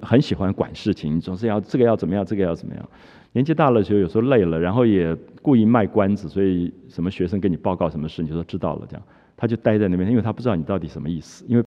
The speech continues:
“知道了”三个字无褒无贬，也没有赞成，也没有不赞成。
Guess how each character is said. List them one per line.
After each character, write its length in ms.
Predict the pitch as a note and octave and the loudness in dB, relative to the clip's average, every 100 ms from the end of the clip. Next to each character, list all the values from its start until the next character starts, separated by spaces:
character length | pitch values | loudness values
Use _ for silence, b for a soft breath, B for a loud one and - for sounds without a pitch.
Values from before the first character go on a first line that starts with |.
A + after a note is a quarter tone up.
| _ | _
“知 120 | - F3 | 2 6
道 140 | D3+ | 6
了” 80 | A#2 | 6
三 160 | C3 | 4
个 80 | B2 | 2
字 140 | A#2 G#2 - - | 4 0 0 2
无 180 | B2+ | 2
褒 380 | E3 - C#3 C3+ | 2 0 2 4
无 240 | - F#2+ A#2 | 2 0 -2
贬， 340 | - D#2 - - B B B B - | 0 -2 -2 -14 B B B B 2
也 100 | G2+ | 6
没 120 | C#3+ | 8
有 80 | D3+ | 8
赞 220 | D3+ A#2 | 6 4
成， 140 | A2+ | 4
也 80 | G#2 | 4
没 120 | F#2+ | 4
有 80 | G#2+ | 2
不 140 | - G2+ | 2 -2
赞 220 | A2 D2+ | 0 -2
成。 200 | - | -8